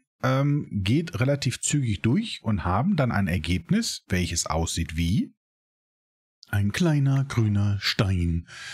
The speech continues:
So, pass auf, dann haben wir nämlich hier die Quest completed. Wir machen den Schlüssel einmal, ähm,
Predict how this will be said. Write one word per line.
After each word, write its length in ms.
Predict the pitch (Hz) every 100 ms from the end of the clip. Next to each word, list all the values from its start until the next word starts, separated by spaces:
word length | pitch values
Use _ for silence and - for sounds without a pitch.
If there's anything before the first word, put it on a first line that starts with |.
| 85
So, 260 | 107 135 90
pass 220 | 110 110
auf, 160 | 92
dann 200 | - 87
haben 120 | 110 131
wir 60 |
nämlich 260 | 110 104 -
hier 100 | 101
die 140 | 87
Quest 360 | - 127 113 -
completed. 760 | - 95 98 98 165 185 196
Wir 80 | 104
machen 280 | 90 87 95
den 140 | 90
Schlüssel 340 | - 113 104 104
einmal, 500 | 95 98 92 87 82 _ - - - - _
ähm, 680 | - 95 90 87 87 85 80